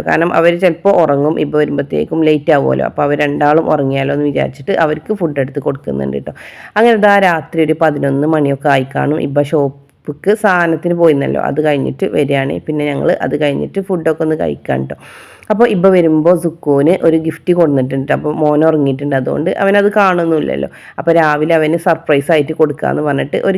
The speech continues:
ഗിഫ്റ്റൊക്കെ മേടിച്ചിട്ടാണ് ട്ടോ വരുന്നത്. അങ്ങനെ ആ ഗിഫ്റ്റ് കാണാൻ ഞങ്ങളും തന്നെ പ്രതീക്ഷയിൽ തന്നെ നിൽക്കുകയാണ്. അങ്ങനെ ഇബ്ബ, ഉം, കാറിൽ നിന്ന് ഗിഫ്റ്റൊക്കെ എടുക്കുകയാണ്. അപ്പോൾ കണ്ടില്ലേ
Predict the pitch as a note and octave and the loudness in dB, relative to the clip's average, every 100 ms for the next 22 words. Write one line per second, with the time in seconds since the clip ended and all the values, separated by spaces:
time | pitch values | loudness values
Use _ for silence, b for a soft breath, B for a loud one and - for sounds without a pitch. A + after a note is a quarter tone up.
0 | F#3 F#3 - F#3 F#3 F3 D3+ D3 D3+ C3+ | -2 -4 -2 0 2 2 0 -2 0 0
1 | C#3+ C#3+ C#3+ C#3 C3+ D3+ - B B F3+ | 0 0 0 0 -4 -6 -10 B B 0
2 | G3+ G3+ G#3 G3+ G#3 G3 F3+ E3 E3 E3+ | 2 4 2 2 2 4 2 2 0 0
3 | E3 D#3 E3 E3+ D#3+ E3 D#3 D3 C#3+ D3 | 0 0 0 0 0 0 0 0 -2 -6
4 | C#3+ D3 D#3 D3+ - C#3 C#3 D3+ D3 D3 | -2 0 0 -4 -4 -4 -4 -6 -6 -4
5 | D#3+ E3 D3+ D#3 F#3 - D#3 E3+ D#3+ D#3+ | -2 -4 0 0 0 -4 -4 0 2 0
6 | D#3+ D#3 E3+ D#3 D3+ D#3+ F3 E3 - D3+ | 0 0 0 2 2 0 -2 -6 0 0
7 | D#3 D3 - C#3 C#3 D3+ D#3 D#3+ D#3 C#3+ | 2 -2 -2 -4 -2 -6 -4 -2 0 2
8 | D3 | 0